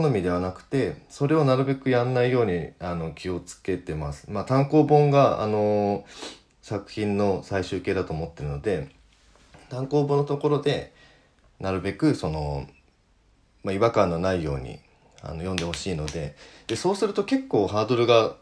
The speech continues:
上がって、あの、あれやるとすごい楽なんですよね。その、えっと、ああ、このシーンから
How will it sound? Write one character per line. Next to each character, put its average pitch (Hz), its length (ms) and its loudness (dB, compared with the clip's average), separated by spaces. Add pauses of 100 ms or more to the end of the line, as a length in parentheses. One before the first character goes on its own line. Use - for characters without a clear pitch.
(100)
上 113 120 -4
が 104 160 2
っ - 80 -12
て、 104 360 0
あ 87 120 -2
の、 82 260 -4
あ 123 60 0
れ 175 320 0
や 143 100 2
る 156 100 0
と 156 120 -2
す 151 100 -4
ご 151 80 4
い 135 60 4
楽 95 260 0
な 135 140 2
ん 85 60 -4
で 71 100 -8
す - 80 -16
よ 69 80 -10
ね。 95 140 -6
そ - 140 -6
の、 71 180 -8 (720)
え 85 200 -10
っ - 60 -20
と、 85 240 -6
あ 117 120 4
あ、 98 40 0
こ 117 160 -2
の 98 80 0
シ 135 140 -2
ー 127 80 0
ン - 20 -4
か 101 140 -2
ら 82 260 -2